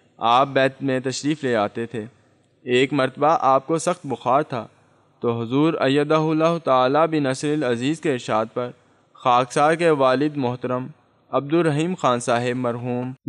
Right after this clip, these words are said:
درویش اور ایک اور دوست نے سہارا دے کر گھن پہنچایا۔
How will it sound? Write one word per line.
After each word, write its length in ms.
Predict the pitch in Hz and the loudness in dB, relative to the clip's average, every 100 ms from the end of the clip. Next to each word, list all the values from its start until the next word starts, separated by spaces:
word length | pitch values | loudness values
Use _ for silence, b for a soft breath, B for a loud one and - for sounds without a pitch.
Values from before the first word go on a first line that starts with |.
| 123 | 0
درویش 560 | 123 123 139 170 180 - | 0 4 4 4 0 2
اور 220 | 143 143 | 2 4
ایک 300 | 139 143 - | 2 0 2
اور 220 | 156 185 135 | 2 2 2
دوست 360 | 120 127 131 | 2 2 0
نے 160 | 139 135 | -4 -4
سہارا 460 | 139 120 131 156 170 | -4 -2 0 2 0
دے 140 | 123 117 | -2 -2
کر 200 | 120 113 | -4 -4
گھن 180 | 120 | -8
پہنچایا۔ 520 | 117 117 117 110 113 | -8 -8 -4 -4 -4